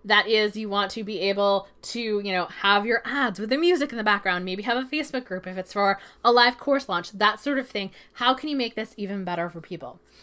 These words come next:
The sec-, the third thing, of course, is you can, of course, do review post. And number four, you could do demo of videos. The next one, of course, is the how to post with a benefit. So this isn't, like, how to use ConvertKit, it's how to make money with email marketing. And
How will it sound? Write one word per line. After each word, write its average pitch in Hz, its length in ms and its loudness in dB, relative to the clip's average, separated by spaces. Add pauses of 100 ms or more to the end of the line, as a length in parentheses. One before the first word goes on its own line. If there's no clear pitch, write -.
(200)
The 240 80 2
sec-, 220 420 -4
the 214 120 -4
third 208 260 2
thing, 214 100 -6
of 196 80 -6
course, 208 300 -2
is 196 100 -10
you 196 60 -8
can, 202 120 -8
of 180 120 -6
course, 180 240 -2
do 170 340 -4 (240)
review 180 420 -2
post. 185 440 -4 (280)
And 226 300 2
number 202 220 0
four, 202 240 2
you 214 80 -2
could 208 100 -12
do 226 160 -2
demo 190 520 2
of 185 160 -6
videos. 190 580 -2 (300)
The 247 180 -2
next 247 240 -2
one, 277 120 -2
of 269 60 -8
course, 240 300 0
is 220 140 -4
the 226 60 -8
how 302 260 0
to 330 140 -2
post 254 300 -2
with 240 120 -2
a 202 40 -6
benefit. 180 480 -6
So 220 180 2
this 277 220 0
isn't, 311 240 -4
like, 254 220 2 (180)
how 233 200 8
to 240 60 2
use 220 200 -6
ConvertKit, 214 500 0
it's 202 220 0
how 208 160 0
to 202 80 -2
make 190 160 -4
money 190 180 0
with 180 160 -4
email 185 160 -4
marketing. 233 540 0 (340)
And 190 380 2